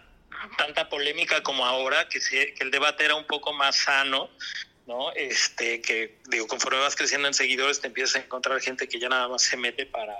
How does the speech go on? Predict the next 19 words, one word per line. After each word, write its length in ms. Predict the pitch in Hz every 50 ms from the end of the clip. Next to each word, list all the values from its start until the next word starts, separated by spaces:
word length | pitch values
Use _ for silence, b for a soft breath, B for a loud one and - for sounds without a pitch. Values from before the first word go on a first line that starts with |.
| 104 - 135
molestar 600 | 135 135 127 123 - - - - 117 113 110 123
o 100 | 131 120
para 280 | - 113 107 107 110
trolear. 360 | - - 117 113 - - - - B B B B B B B B B B B B _ _ _ - -
Eh, 380 | 180 165 165 180 170 - - -
yo 160 | - 226 226
siempre 480 | 220 - - 220 214 208 - 214 214
fui 300 | - - - 196 196 190
de 100 | 190 190
la 140 | 180 170 160
idea, 600 | 151 147 139 147 139 135 131 123 - 165 - - - - - -
¿no? 300 | 135 123 123 147 156 - -
De 240 | 120 117 127 117 -
que 180 | - - 127
la 200 | 123 120 120 113
cuestión 380 | - - - - - 151 151 151
física 600 | - - 147 139 - - - - 143 143 143 - -
influía 640 | 151 135 131 - - - 131 131 131 131 135 135 139
muchísimo. 560 | 139 143 139 - - 165 - - 139 127